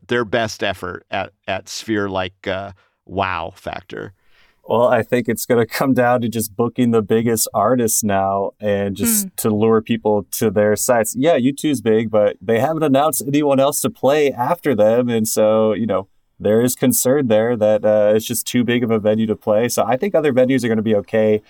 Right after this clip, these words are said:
Speaker 2: And I'm gonna be okay 'cause you can just check out these other sites with just big names that are gonna be going there 'cause they don't wanna deal with all the pressure and just the visuals that the Sphere
Speaker 1: Yeah, I mean, they have
Speaker 2: requires.
Speaker 1: to design shows. That's a whole bunch.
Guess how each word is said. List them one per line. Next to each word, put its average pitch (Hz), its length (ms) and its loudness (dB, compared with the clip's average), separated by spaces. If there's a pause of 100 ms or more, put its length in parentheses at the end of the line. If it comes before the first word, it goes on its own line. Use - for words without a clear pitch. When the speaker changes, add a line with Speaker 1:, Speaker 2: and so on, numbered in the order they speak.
(480)
Speaker 2:
And 117 160 0
I'm 147 120 2
gonna 131 160 2
be 110 160 2
okay 104 480 2 (100)
'cause 101 200 -6
you 110 100 0
can 113 80 0
just - 320 -6 (120)
check 120 200 -4
out 110 100 0
these 104 140 -4
other 104 160 2
sites 101 320 -2
with 101 180 -6
just 101 280 -10
big 107 240 -2
names 101 600 -4
that 95 220 -4
are 92 100 -4
gonna 92 180 -8
be 92 180 -8 (240)
going 101 320 -2
there 101 120 0
'cause - 100 -12
they 107 80 0
don't 98 120 -2
wanna 98 160 -4
deal 98 240 -4
with 92 100 -6
all 98 240 -6
the 92 60 -8
pressure 95 580 -6
and 90 120 -8
just 87 140 -12
the 90 60 -10
visuals 90 420 -8
that 92 100 -16
the 90 80 -12
Sphere 90 520 -8 (240)
Speaker 1:
Yeah, 170 220 -4
I 127 80 -4
mean, 135 140 0
they 139 80 -2
have 151 140 -4
Speaker 2:
requires. - 40 -10
Speaker 1:
to 147 100 -6
design 123 420 -6
shows. 120 480 -4
That's 120 200 -12
a 104 60 -8
whole 113 220 -8
bunch. 95 680 -8